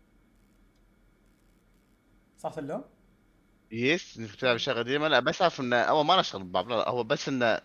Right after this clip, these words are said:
Speaker 2: نهاية بداية كل لعبة
Speaker 1: مم.
Speaker 2: تكون نهاية اللعبة اللي قبلها.
Speaker 1: إيه.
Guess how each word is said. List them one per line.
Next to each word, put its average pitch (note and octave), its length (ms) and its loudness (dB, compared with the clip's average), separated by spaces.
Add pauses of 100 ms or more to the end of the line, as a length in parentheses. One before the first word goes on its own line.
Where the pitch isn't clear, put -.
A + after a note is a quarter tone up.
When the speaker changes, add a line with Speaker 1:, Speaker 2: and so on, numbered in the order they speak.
Speaker 2:
نهاية C3+ 420 2 (140)
بداية C3 320 6
كل C#3 300 -4
لعبة C3 400 4 (300)
Speaker 1:
مم. - 60 -14
Speaker 2:
تكون D3 180 2
نهاية B2+ 320 4
اللعبة A#2+ 220 0
اللي G#2 200 2
قبلها. G2 380 0 (600)
Speaker 1:
إيه. E3 300 -10